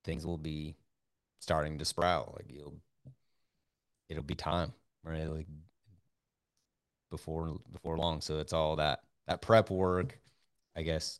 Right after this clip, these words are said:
like, coming back full circle. The more things I can prep now to take off my plate later lets me, um, kinda go into that. That's what I wrote about on day one.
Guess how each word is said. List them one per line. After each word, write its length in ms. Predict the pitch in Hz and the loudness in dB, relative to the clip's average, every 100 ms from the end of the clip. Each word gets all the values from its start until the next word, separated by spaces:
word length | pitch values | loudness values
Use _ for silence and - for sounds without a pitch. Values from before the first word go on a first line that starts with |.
| - | -12
like, 160 | 78 - | -12 -12
coming 340 | - 85 82 76 | -4 -2 -2 0
back 260 | 82 - | 0 0
full 240 | - 80 78 | -4 -2 -2
circle. 500 | 82 80 104 110 110 | -4 -4 0 0 0
The 60 | |
more 320 | 85 85 92 | 0 0 -2
things 320 | - 90 87 85 | -2 -2 -2 -4
I 80 | |
can 320 | - 80 76 - _ _ _ - | -6 -8 -10 -14 _ _ _ -2
prep 260 | 87 82 | 0 0
now 320 | 82 80 78 | -2 -2 -2
to 140 | 73 73 | -2 -6
take 260 | - 76 | -6 -4
off 220 | 76 76 78 | -4 -4 -6
my 80 | |
plate 340 | - 80 73 - | -8 -6 -6 -8
later 600 | 69 76 92 104 98 - _ _ _ _ _ _ _ _ - | -8 -4 -2 -2 -4 -8 _ _ _ _ _ _ _ _ -12
lets 400 | 80 85 80 - | 0 0 0 -4
me, 420 | 80 76 76 73 - | -4 -4 -6 -8 -8
um, 420 | - - 50 - _ _ _ _ _ _ _ _ _ _ - | -10 -8 -10 -14 _ _ _ _ _ _ _ _ _ _ -8
kinda 180 | 78 71 | -6 -4
go 200 | 71 73 | -4 -4
into 180 | 67 | -6
that. 200 | 71 - _ _ _ _ _ _ _ | -6 -8 _ _ _ _ _ _ _
That's 220 | - 95 - | 2 4 4
what 80 | |
I 60 | 78 | 2
wrote 260 | 73 73 71 | 2 -2 -2
about 220 | - - | -4 -4
on 140 | - | -6
day 160 | - - | -6 -6
one. 240 | 55 53 | -6 -10